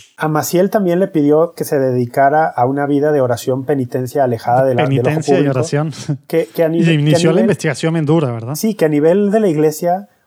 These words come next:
Speaker 1: uno dirá, "Ay, ¿eso qué dices?". Bueno, no es poca cosa. Ahora, tampoco
Speaker 2: Era lo que había, era
Speaker 1: y
Speaker 2: lo
Speaker 1: ta-
Speaker 2: que había. No había
Speaker 1: No,
Speaker 2: ningún
Speaker 1: bueno.
Speaker 2: antecedente de nada.
Speaker 1: Bueno, a Marcial se le podría haber hecho un juicio y también se le podría haber reducido al estado laical, ¿no?
Speaker 2: Sí, pero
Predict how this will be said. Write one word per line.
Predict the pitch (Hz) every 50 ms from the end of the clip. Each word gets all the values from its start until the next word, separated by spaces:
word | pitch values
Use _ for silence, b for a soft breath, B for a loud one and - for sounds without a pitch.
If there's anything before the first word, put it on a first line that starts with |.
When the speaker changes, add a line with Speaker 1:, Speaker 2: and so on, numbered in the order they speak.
| _
Speaker 1:
uno | - 151 160
dirá, | 156 147 135 120 120
"Ay, | 131 143 156
¿eso | 147 - 165
qué | - 160
dices?". | 147 131 - 127
Bueno, | 120 160 214 208 175 - - _ _ _
no | - 135 135 151 175
es | 180 -
poca | - 196 185 185 185 -
cosa. | - 180 165 - - 127 - _ _
Ahora, | - - 147 151 139 131
tampoco | 127 147 139 127 165 156 - 190 180 175 175
Speaker 2:
Era | - 131 135 165 180
lo | 196 185 156
que | - 160
había, | 135 120 131 160 180 165 127 113 107 104 - -
era | 139 127 170
Speaker 1:
y | 185
Speaker 2:
lo | 190
Speaker 1:
ta- | 165 170
Speaker 2:
que | 180
había. | 147 127 147 151 139 117
No | 117 123
había | 127 147 165 170
Speaker 1:
No, |
Speaker 2:
ningún | 175 170 277 262
Speaker 1:
bueno. | 247 226 180 147
Speaker 2:
antecedente | 151 - - 127 123 143 147 - 170 156
de | 127 113
nada. | 113 120 117 113 107 -
Speaker 1:
Bueno, | 202 240 226 180
a | 147
Marcial | 139 135 131 - 165 170 180
se | - 208
le | 160
podría | - - 131 127 135 139 143
haber | 143 151 151 151 151 143 139 143
hecho | 131 131 - 156
un | 151
juicio | - - 165 156 156 - - 147 143 - - _ _ _ _ _ _ _ _
y | - 135 131 127 123 120
también | 120 127 117 123 127
se | 123 -
le | 117 110
podría | - 135 127 120 127
haber | 131 135 143
reducido | 143 139 123 120 - 143 143
al | 139
estado | 120 - - 131 127
laical, | 127 120 123 120 - - - 120 110 - _ _ _ _ _ _ _ _ _ _ _ _ _ _ _ _ _ _
¿no? | - 123 135 - _ _ _ _ _ _ _ _ _ _
Speaker 2:
Sí, | - - - 175 151
pero | 120 - 147 127 131 127 127 135